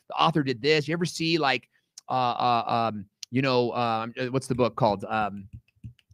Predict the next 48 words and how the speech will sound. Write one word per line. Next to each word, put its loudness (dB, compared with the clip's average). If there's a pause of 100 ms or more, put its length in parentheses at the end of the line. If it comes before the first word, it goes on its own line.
(180)
the, -2
the 6
Hunger 10
Games. 6
I 0
love 6
how 8
in 4
the 0
Hunger 2
Games, -2
this -2
and -6
this -6
and -6
this -4
happened, -4
or 0
whatever -2
the -4
case -10
might -10
be. -14 (340)
So 10
Mandy 4
Jo, 4
I 6
would, 2
I 8
would 8
s-, -8
now 6
here's 6
the 6
thing. 2 (300)
You 6
don't 10
have 6
to 4
write 6
your 0
book 8
according 2
to -4
the -8
feedback, -2 (1080)
but 6
that's, 8